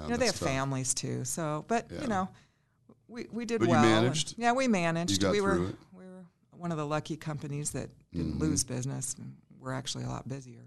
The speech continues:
Speaker 1: So.
Speaker 2: You guys, yeah, business has increased. I'm, I,
Speaker 1: Mm-hmm.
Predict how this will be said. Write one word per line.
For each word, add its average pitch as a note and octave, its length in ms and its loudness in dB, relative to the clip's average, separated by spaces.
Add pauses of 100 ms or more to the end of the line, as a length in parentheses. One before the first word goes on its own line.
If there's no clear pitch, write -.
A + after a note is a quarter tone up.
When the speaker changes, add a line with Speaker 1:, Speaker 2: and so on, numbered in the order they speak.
Speaker 1:
So. - 180 -20
Speaker 2:
You F2+ 220 -2
guys, F#2+ 220 4
yeah, F#2+ 160 2
business F2+ 360 0
has F2 160 -4
increased. F#2+ 680 2
I'm, G2+ 200 2
I, A#2 100 6
Speaker 1:
Mm-hmm. D3+ 60 -2